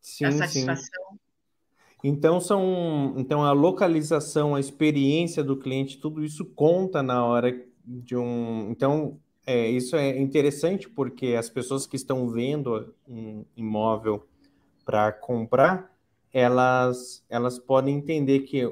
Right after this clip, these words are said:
Speaker 1: um imóvel de, é, a pessoa, ela pode ter o gosto, claro, do imóvel de luxo, como a gente mostrou aqui, que,
Speaker 2: Uhum.
Speaker 1: que as empresas fizeram,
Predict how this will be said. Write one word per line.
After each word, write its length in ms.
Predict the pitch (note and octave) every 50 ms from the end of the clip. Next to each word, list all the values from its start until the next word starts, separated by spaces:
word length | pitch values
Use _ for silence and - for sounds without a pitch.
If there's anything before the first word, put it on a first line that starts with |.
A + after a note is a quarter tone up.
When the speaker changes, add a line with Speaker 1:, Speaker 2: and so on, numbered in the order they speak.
| - -
Speaker 1:
um 120 | C3 C3+
imóvel 440 | C#3 C#3 C3+ C3+ C3+ C3+ C3+ C#3 C#3
de, 280 | B2+ B2+ C3+ C#3 C3 - -
é, 140 | A#2+ A#2
a 40 | A#2+
pessoa, 300 | A#2 A#2+ C#3+ C3 - C#3+ C3+
ela 100 | C3 B2
pode 300 | - D3 C#3+ C3+ C3+ -
ter 100 | - D3+
o 100 | C#3+ C3+
gosto, 480 | C3 B2 B2+ B2+ B2 B2+ B2 - - -
claro, 420 | - C3 C3 B2+ B2 A#2 A2+ G#2+
do 100 | A#2 A#2+
imóvel 280 | A#2+ A#2+ A#2+ A#2+ A#2 A#2+
de 100 | A#2+ B2+
luxo, 240 | A#2+ A#2+ A#2 A#2 -
como 160 | - B2 A#2+
a 40 | A#2
gente 220 | A2+ A#2 A2+ A#2 B2
mostrou 500 | B2+ B2+ B2 B2 - - C#3+ E3 E3+ D#3+
aqui, 400 | C3+ - - - F#3 G#3+ B3 B3 - _ _ _ _ _ _ _ _ _ _ _ -
que, 280 | - - B2 A#2 A2 A2
Speaker 2:
Uhum. 420 | G#2+ G#2 G#2 G#2 G2+ G2 G2 - - _ _
Speaker 1:
que 100 | - A2+
as 100 | G#2+ G#2 A2
empresas 440 | A2 G#2 - A2 G#2+ G#2 G#2+ - -
fizeram, 1000 | - - G2+ G#2 - A2 B2 C#3+ D#3 D#3+ D#3+ D3 C3+ C3 B2 A#2+ A#2 A2+ A#2